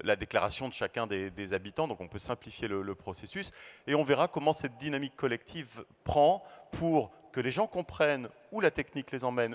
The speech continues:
où l'investissement, où le bailleur les emmène, et que les bailleurs leur disent : « Chiche, bah vous avez, vous avez cette logistique du dernier kilomètre à faire. Le pari, c'est qu'on y arrive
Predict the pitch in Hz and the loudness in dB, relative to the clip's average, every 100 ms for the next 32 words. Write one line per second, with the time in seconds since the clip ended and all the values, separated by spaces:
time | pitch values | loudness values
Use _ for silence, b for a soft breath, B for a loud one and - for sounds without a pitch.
0 | - 185 170 143 135 156 - 143 170 151 | -6 0 2 2 -2 -10 -4 -4 0 2
1 | 143 127 120 113 120 190 165 - 139 135 | 4 2 0 -2 -2 -2 -4 -6 4 4
2 | 147 190 185 B B - 131 135 - 196 | 6 2 2 B B -2 0 0 -4 -4
3 | 170 - - 123 175 156 139 143 139 b | -6 -6 2 2 2 0 0 2 -2 b
4 | b b _ _ - 127 131 135 - - | b b _ _ -8 2 2 2 -2 -6
5 | 120 110 - 117 110 113 113 - 113 110 | -6 -6 -12 -12 -2 -2 -2 -8 -6 -6
6 | - 104 - 160 151 165 143 151 165 147 | -4 -4 0 2 2 4 4 2 -8 -8
7 | 127 120 120 123 | -8 0 0 0